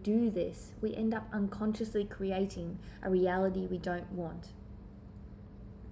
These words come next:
So often in this world, we also begin to create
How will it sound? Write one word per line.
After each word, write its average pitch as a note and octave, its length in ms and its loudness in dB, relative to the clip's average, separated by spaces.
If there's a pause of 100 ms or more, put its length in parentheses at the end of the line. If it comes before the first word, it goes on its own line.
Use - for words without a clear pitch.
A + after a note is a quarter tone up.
(1200)
So B3+ 420 4
often A#3 440 2
in G3+ 220 2
this F#3 220 0
world, F3+ 520 2 (120)
we G3 220 0
also G3 640 2 (420)
begin G#3 440 0
to G#3+ 80 -2
create G3 420 0